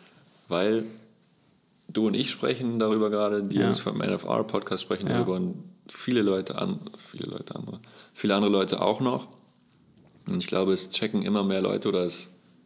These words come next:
Speaker 1: es stört immer mehr Leute, dass es so ist. Und ich meine, im, im Endeffekt sind wir alle ja auch daran schuld, wenn man das so sagen will.
Speaker 2: Ja, klar.
Speaker 1: Weil wir halt die
Speaker 2: Hörverhalten,
Speaker 1: Musik
Speaker 2: ja.
Speaker 1: hören, genau.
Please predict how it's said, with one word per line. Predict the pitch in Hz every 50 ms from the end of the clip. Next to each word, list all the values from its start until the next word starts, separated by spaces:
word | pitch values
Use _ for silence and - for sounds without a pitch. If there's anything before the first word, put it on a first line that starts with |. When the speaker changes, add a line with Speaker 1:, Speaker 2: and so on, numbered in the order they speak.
| _ _ _ _ _ _ _ _ _
Speaker 1:
es | - - -
stört | - - - 107 104 107 107 104
immer | 101 92 90
mehr | 92 90
Leute, | 92 90 90 95 -
dass | 87 92 95 - - 95
es | -
so | 95 82
ist. | 87 92 - - - - - - - - _ _ _ _ _ _ _ _ _ _ _ _ _ - - _ _ _ _ -
Und | 92 90 87 87 85 85 85 82 - - - - - - - - - _ _ _ _
ich | - -
meine, | - 101 101 101
im, | 98 - - - - -
im | 98 101
Endeffekt | 92 110 127 135 131 - 139 131 123 123 -
sind | - 117 117 110 101 104 107
wir | 113 113 120 117 113
alle | 110 110 113 110 107
ja | 107 104
auch | 107 104 104 -
daran | - 110 104 101 101 98 98 98 95 - - - - - - _ _ _ _ _ _ _ _ _
schuld, | - - - 131 135 147 147 147 -
wenn | 120 120
man | 123 123
das | 127 123 -
so | - 120
sagen | 117 117 117 117 120 117
will. | 120 120
Speaker 2:
Ja, | 127 139
klar. | 135 - - 147 143 -
Speaker 1:
Weil | 101 98 98 95
wir | 104 104 110 110
halt | 113 135
die | 147 101
Speaker 2:
Hörverhalten, | 123 120 117 117 104
Speaker 1:
Musik | 98 104 120
Speaker 2:
ja. | 117
Speaker 1:
hören, | 107 117 123 127 - - - - -
genau. | - 101 101 107 110